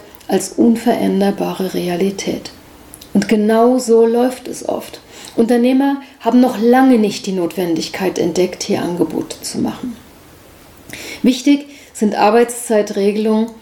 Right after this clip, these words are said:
die Beschäftigten eine bessere Vereinbarkeit von Beruf und Familie ermöglichen. Für die Pflege von Angehörigen bedeutet das Entlastung von Frauen von und bei der Pflege durch professionelle Pflegedienste,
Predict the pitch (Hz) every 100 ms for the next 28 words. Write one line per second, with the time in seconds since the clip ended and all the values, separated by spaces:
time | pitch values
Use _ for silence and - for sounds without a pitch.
0 | - - 175 208 - 220 226 - 233 -
1 | 226 190 185 - 214 - 233 - 202 180
2 | 185 185 185 180 202 185 185 - 175 175
3 | 170 196 214 - 185 - 185 180 185 185
4 | 185 - 175 160 165 - - - - -
5 | - - - - - - 233 233 285 294
6 | 254 233 226 285 269 247 240 240 220 220
7 | 202 220 220 - 190 - - _ - -
8 | - 202 202 240 247 294 269 - 202 -
9 | - 175 185 226 220 - 214 208 262 320
10 | - - - - 233 - 220 247 247 226
11 | - 190 185 196 214 - _ _ - -
12 | - 196 196 226 214 202 202 202 - 202
13 | 208 214 180 190 196 226